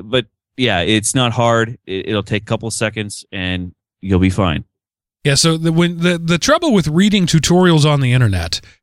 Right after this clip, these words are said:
Speaker 2: is they're usually written by experts for experts, and is talking about squeezing every last drop of performance and space out of 'em. But just as a regular everyday Linux user, plug those things in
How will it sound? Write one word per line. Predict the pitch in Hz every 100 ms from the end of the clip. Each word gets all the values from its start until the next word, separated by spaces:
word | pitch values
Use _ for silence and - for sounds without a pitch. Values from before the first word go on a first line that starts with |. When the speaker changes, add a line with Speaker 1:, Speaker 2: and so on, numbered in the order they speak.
| _ _ _ _
Speaker 2:
is | 139 127
they're | 143 147
usually | 160 254 226 220
written | 170 180 170 156
by | 123 147 160 196
experts | 165 - - 156 131
for | - 160 180
experts, | 175 - - 175 175 - - _ _ -
and | 151
is | -
talking | 220 240 202
about | 165 147
squeezing | - 185 190 160 151
every | 170 170 190
last | 139 147 156 151 143
drop | 127 143 147 147
of | -
performance | 135 - 147 160 156 151
and | 123 110
space | - 156 151
out | 151 147
of |
'em. | 147 147 - - - -
But | 170 160
just | 285 359
as | 240
a | 170
regular | 156 190 226 202 165
everyday | 160 170 190 165 170
Linux | 151 180 196 -
user, | 185 196 214 - - _
plug | - 294
those | 233 190
things | 208 190 160
in | 165 160